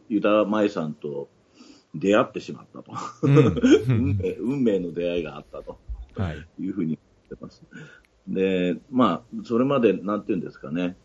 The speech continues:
Speaker 1: あの、まあ、いろんな本読んだりして、もう僕も三年前ですから、五十八だったもんですからね。
Speaker 2: ええ。
Speaker 1: まあ、定年、定年退職したらどんなことやろうかな、みたいなね。で、そんなことをいろいろ考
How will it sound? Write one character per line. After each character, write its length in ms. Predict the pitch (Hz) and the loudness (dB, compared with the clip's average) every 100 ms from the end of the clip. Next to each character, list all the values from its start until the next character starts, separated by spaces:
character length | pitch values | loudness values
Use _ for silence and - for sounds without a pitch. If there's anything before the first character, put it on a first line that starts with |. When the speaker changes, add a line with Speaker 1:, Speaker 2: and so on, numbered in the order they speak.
| - | -18
Speaker 1:
あ 140 | 76 | -14
の、 100 | 73 65 67 64 62 64 65 - | -12 -10 -10 -10 -16 -20 -20 -10
ま 120 | 98 | -4
あ、 40 | 85 | -2
い 100 | 90 | 0
ろ 120 | 101 | 0
ん 40 | |
な 120 | 101 | 0
本 180 | 101 104 | 0 0
読 160 | 101 101 | 0 0
ん 60 | |
だ 120 | 90 80 | 0 -2
り 120 | 76 | -6
し 100 | - | -6
て、 280 | 80 80 65 | -4 -4 -4
も 180 | 80 120 | -4 -4
う 40 | |
僕 220 | - - | -6 -6
も 320 | 95 92 87 - - - - - | 0 0 0 -4 -16 -20 -20 -20
三 220 | - 87 98 | -6 -2 0
年 140 | 101 | 2
前 180 | 98 90 | 2 2
で 120 | 73 | 0
す 120 | - | -10
か 100 | - | -10
ら、 380 | 69 67 65 - - | -10 -10 -12 -16 -14
五 280 | 90 76 85 | -12 -6 -2
十 180 | 87 90 | 0 0
八 540 | 90 85 92 87 85 - - - 92 82 80 73 62 - - | 0 -2 0 0 -4 -18 -20 -12 -4 -2 0 -2 -6 -10 -10
だ 120 | 73 | -8
っ 40 | 73 | -8
た 140 | 78 | -8
も 140 | 73 | -8
ん 60 | 71 | -8
で 100 | 65 | -12
す 100 | - | -14
か 80 | - | -16
ら 140 | - | -10
ね。 100 | 90 117 | -6 0
Speaker 2:
え 360 | 104 80 73 | 0 0 -6
え。 20 | 73 | -4
Speaker 1:
ま 100 | 87 | -2
あ、 40 | |
定 180 | - 110 | 4 4
年、 160 | 113 117 _ _ _ _ | 4 0 _ _ _ _
定 140 | 120 120 | 4 6
年 200 | 120 120 | 6 4
退 180 | 120 | 4
職 240 | 120 - 80 | 2 -2 -10
し 80 | - | -8
た 140 | 82 | -8
ら 200 | 80 78 | -6 -6
ど 140 | 80 | -6
ん 40 | 104 | -6
な 80 | 95 | -6
こ 140 | 82 | -10
と 100 | 76 | -10
や 100 | 71 | -8
ろ 120 | 78 | -6
う 40 | 76 | -6
か 140 | 73 | -8
な、 200 | 73 73 | -10 -12
み 80 | 71 | -14
た 120 | 65 | -18
い 140 | 64 64 | -18 -18
な 120 | 69 | -18
ね。 100 | 87 - _ | -20 -20 _
で、 240 | 110 101 104 | -10 -8 -8
そ 100 | 104 | -6
ん 60 | 107 | -6
な 80 | |
こ 140 | 101 110 | -2 0
と 80 | 87 | 0
を 40 | |
い 80 | 78 | 2
ろ 140 | 82 | 0
い 40 | 82 | 0
ろ 100 | |
考 120 | 82 | -2